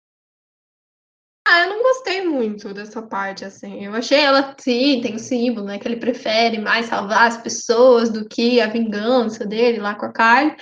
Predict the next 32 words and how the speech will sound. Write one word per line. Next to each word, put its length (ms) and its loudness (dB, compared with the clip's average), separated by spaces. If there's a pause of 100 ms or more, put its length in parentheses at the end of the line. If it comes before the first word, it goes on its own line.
(340)
Mas 280 4
eu 80 6
não 100 8
gostei 560 6
muito 720 4 (500)
dele 600 0
ali 480 0
naquele 360 -8
meio. 320 -4
Achei 140 -6
ele 80 2
um 120 -2
pouco 200 -2
perdido, 840 2 (720)
sabe? 200 4 (840)
Eu 520 -2 (480)
não 120 0
sei 260 0
o 40 -6
que 80 -8
aconteceu 480 -2
ali. 200 -4 (300)
Mas 220 4
eu 100 0
gostei 560 2
do, 300 4
do 160 0
John 260 2
Walker 320 -4
como 300 0
personagem, 1000 0 (300)
do 80 6